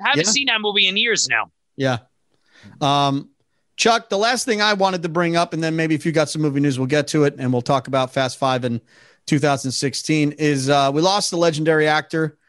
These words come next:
Speaker 2: um, over the past week, and it's interesting because a lot of the headlines I saw was Bond villain, and that's true. You think of Yaphet Kotto, um, James Bond, Live and Let Die is, is great. The
Speaker 1: Yeah,
Speaker 2: first thing
Speaker 1: first
Speaker 2: I
Speaker 1: Bond
Speaker 2: thought
Speaker 1: movie I ever seen in a movie theater.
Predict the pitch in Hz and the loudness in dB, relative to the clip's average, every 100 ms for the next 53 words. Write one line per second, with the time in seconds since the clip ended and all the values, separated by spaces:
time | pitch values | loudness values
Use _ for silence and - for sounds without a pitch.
0 | _ _ _ - 139 139 139 139 131 _ | _ _ _ -2 2 2 2 -2 -4 _
1 | - 143 143 139 147 151 147 147 147 151 | -4 -2 0 0 0 -2 -4 -4 -2 -2
2 | - _ 131 131 127 123 120 - _ 143 | -4 _ -4 -2 0 -2 -4 -8 _ -6
3 | - 220 165 151 131 131 - 143 - - | -2 0 0 0 0 -2 0 -2 -4 -16
4 | - - 185 208 180 175 170 165 151 165 | -16 -2 0 2 0 0 0 0 0 0
5 | 185 - 139 131 135 123 175 220 123 113 | 0 0 0 0 -2 0 0 0 -2 -4
6 | 113 147 - _ _ _ - 254 - - | -4 -6 -8 _ _ _ 0 2 2 2
7 | 220 180 208 180 185 185 175 - 180 190 | 2 2 2 2 2 2 -2 0 0 4
8 | 151 143 135 _ _ _ 147 143 143 143 | 4 2 -2 _ _ _ -2 0 0 -4
9 | - 170 147 175 170 135 165 160 156 151 | -10 -8 -2 0 0 2 0 0 0 0
10 | 139 131 156 147 139 147 160 131 127 175 | -2 0 2 2 -2 -8 -6 -6 -2 2
11 | 220 151 143 _ _ - - 160 330 254 | 2 0 -4 _ _ -20 -4 -2 0 0
12 | 196 214 165 165 160 156 151 151 143 147 | 0 2 2 2 0 0 0 0 -2 -4
13 | 143 139 143 147 - 113 | -2 -2 -2 -4 -2 -4